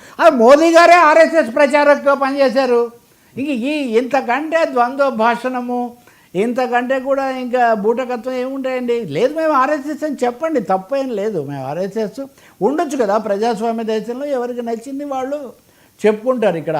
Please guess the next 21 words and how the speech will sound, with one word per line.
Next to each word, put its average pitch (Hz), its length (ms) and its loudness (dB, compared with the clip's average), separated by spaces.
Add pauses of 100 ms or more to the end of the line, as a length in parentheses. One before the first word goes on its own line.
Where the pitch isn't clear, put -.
ఆర్ఎస్ఎస్ 233 500 -4
చర్చ 226 240 -6
ఎందుకు 208 300 -2
వస్తుందంటే, 170 520 -6 (480)
మీరు 202 120 -4
దాని 180 380 2
గురించి 254 360 0
సాంస్కృతిక 233 680 -2 (120)
సంస్థ 233 320 -4
అనే 233 180 -2
పేరుతో 220 400 -4
దానికి 208 320 -4
కొన్ని 196 200 -6
లైసెన్సులు 175 580 -6
ఇచ్చి, 143 460 -10 (280)
కొండ 262 220 0
మీద 339 160 -2 (100)
కూడా 339 160 -4
అంతే, 226 220 -6
ఇందాక 180 320 -4
మనం 196 140 -8